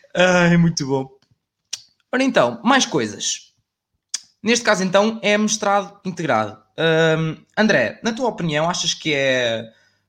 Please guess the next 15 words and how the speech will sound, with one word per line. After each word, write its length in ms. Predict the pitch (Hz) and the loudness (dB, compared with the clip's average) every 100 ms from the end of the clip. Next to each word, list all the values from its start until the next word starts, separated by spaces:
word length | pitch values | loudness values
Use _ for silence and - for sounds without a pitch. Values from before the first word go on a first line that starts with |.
| - | -14
vantajoso 840 | 120 175 170 160 131 147 147 131 | 0 2 4 0 0 0 0 0
estar 260 | - 160 127 | 0 0 2
assim 500 | 123 - 139 160 160 | 0 -4 -4 -4 -4
ou 120 | 143 | -2
é 140 | 143 143 | 0 0
mais 440 | 143 131 156 151 | -4 -2 0 0
vantajoso 840 | 156 151 139 131 143 143 139 - - | -2 -2 -2 -2 -2 -2 -4 -12 -8
eles 360 | 131 131 127 131 | -4 -2 -4 -4
mudarem 480 | 131 131 135 131 117 | -2 0 0 0 -2
para 180 | 131 127 | -2 -4
como 140 | 127 | -8
estão 200 | - 120 | -10 -10
a 40 | |
fazer 220 | 117 117 110 | -10 -8 -8
agora? 340 | 107 98 | -8 -14